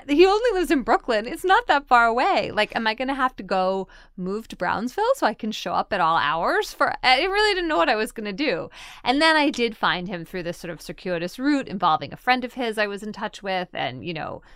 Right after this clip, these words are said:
social media. It worked out, but it was really, really nerve-wracking. And I think that Kevin was ready to go on with his life. And, like,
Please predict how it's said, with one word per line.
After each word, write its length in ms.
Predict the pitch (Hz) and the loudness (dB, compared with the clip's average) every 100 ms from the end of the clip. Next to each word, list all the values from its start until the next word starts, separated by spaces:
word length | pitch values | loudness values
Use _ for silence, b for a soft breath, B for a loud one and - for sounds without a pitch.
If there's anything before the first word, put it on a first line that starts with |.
| b | b
social 320 | 214 202 226 | -4 -4 -2
media. 480 | 285 285 233 208 170 | 0 2 4 2 2
It 180 | 247 | 0
worked 320 | 226 233 - - | 2 2 0 -2
out, 320 | 143 165 339 - B B | 0 0 -2 -6 B B
but 120 | 233 | -4
it 80 | 240 | -4
was 180 | 233 208 | -6 -8
really, 500 | 175 202 277 269 247 | -6 -2 0 0 -2
really 280 | 190 170 147 | -2 -4 -6
nerve-wracking. 840 | 135 147 - - - - - - - | -8 -8 -8 -8 -8 -12 -14 -14 -6
And 340 | - 180 175 - | -4 -2 -4 -2
I 140 | 240 | -2
think 380 | 262 415 440 - | 0 -4 -4 -4
that 180 | 415 403 311 b b b _ | -4 -4 -8 b b b _
Kevin 300 | 339 359 359 | 2 2 2
was 160 | 311 | -2
ready 160 | 262 233 | 0 0
to 80 | 214 | 0
go 140 | 196 | 2
on 240 | 180 175 170 | 4 2 -2
with 100 | - | -10
his 160 | 180 | -12
life. 340 | - - - - | -10 -10 -12 -4
And, 180 | 254 277 | -2 2
like, 260 | 285 277 | 2 0